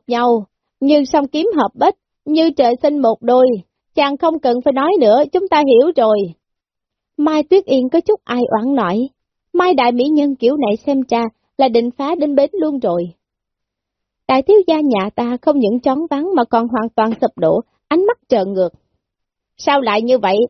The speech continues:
ta làm gì có ý đó, oan cho ta quá. Miêu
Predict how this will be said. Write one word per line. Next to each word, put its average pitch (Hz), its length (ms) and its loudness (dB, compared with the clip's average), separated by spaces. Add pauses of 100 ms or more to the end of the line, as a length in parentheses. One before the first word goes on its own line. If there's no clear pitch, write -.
(140)
ta 277 100 0
làm 220 240 0
gì 220 80 2
có 285 140 0
ý 302 140 0
đó, 269 280 -2 (360)
oan 254 180 0
cho 254 200 0
ta 220 80 0 (100)
quá. 240 300 -2 (680)
Miêu 330 180 4